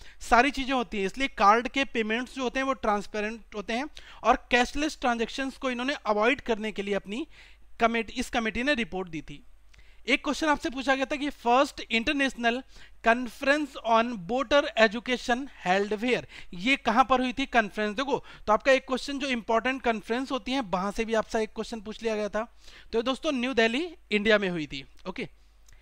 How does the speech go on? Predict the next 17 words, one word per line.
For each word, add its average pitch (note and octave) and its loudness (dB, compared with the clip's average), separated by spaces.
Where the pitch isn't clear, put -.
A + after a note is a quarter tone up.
अब A#3 6
नेक्स्ट B3 2
क्वेश्चन C#4 -4
की C4 -2
बात C4+ 2
करते C4 0
हैं। D4 0
इसमें D#4+ -6
पूछा C4 -2
था C#4+ 6
रुपीज B3 -4
टेन B3 2
थाउजेंड A3+ 0
की C4+ -6
जो B3+ -2
करेंसी G#3+ 0
है, G#3+ 2